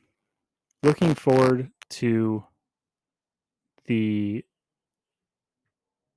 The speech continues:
next, um, game four, you know, what, like, what do the Lakers really need to do in order to not let the series get tied two to two? I think that a lot of the answer,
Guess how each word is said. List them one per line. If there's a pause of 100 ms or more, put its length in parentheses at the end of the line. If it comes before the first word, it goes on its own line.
(840)
next, (380)
um, (760)
game
four, (1500)
you
know,
what, (200)
like,
what
do
the
Lakers
really
need
to
do (220)
in
order
to
not (320)
let
the
series
get
tied
two
to
two? (1040)
I
think
that
a
lot
of
the
answer,